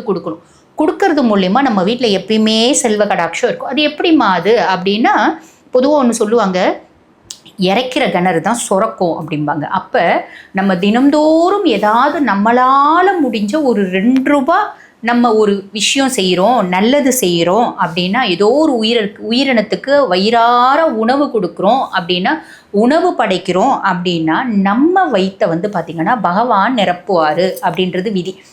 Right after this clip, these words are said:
அதுதான் ஒண்ணு சொல்லுவாங்க பாத்தீங்களா, "ஓரார் பிள்ளைய ஊட்டி வளர்-, வளர்த்தா தம்புள்ள தானா வளரும்" அப்படிம்பாங்க. அதுக்கு அர்த்தம் இதுதான். அதுக்காக ஊராம் புள்ளைய வந்து நம்ம ஊட்டி ஊட்டி வளர்த்தா நம்ம பிள்ளை சாப்பிட்டு அதுவா வளர்ந்துரும் அப்படின்னு அர்த்தம் இல்ல.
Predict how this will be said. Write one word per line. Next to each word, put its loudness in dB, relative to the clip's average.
அதுதான் 0
ஒண்ணு 2
சொல்லுவாங்க -2
பாத்தீங்களா, -2
"ஓரார் 2
பிள்ளைய 2
ஊட்டி -2
வளர்-, -4
வளர்த்தா 0
தம்புள்ள 0
தானா 0
வளரும்" 2
அப்படிம்பாங்க. -2
அதுக்கு -2
அர்த்தம் 0
இதுதான். -2
அதுக்காக 0
ஊராம் 0
புள்ளைய 2
வந்து 0
நம்ம 0
ஊட்டி 0
ஊட்டி 0
வளர்த்தா 0
நம்ம 0
பிள்ளை 0
சாப்பிட்டு 0
அதுவா 2
வளர்ந்துரும் 2
அப்படின்னு -2
அர்த்தம் -2
இல்ல. -4